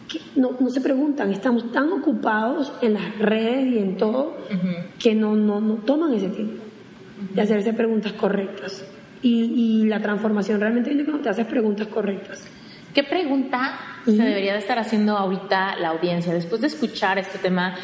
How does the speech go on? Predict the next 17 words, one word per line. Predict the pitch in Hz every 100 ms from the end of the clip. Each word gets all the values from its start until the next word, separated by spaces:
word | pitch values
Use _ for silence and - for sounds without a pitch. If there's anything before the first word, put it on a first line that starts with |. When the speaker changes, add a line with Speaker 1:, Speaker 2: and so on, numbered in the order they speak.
| - -
Speaker 2:
del | 185 190
yo | 190 180
soy, | - 190 185 185
Speaker 1:
Ujú. | 185 -
Speaker 2:
después | 202 202 208 277
de | 233
escuchar | - 240 - 220 208
cómo | 208 208
puede | 208 196
iniciar | 202 185 180
una | 185 185
relación | 185 180 185 180
con | 175 180 180
Dios, | 185 185 185 180
después | 175 - 202
de | 208
escuchar | 220 233 226 220 220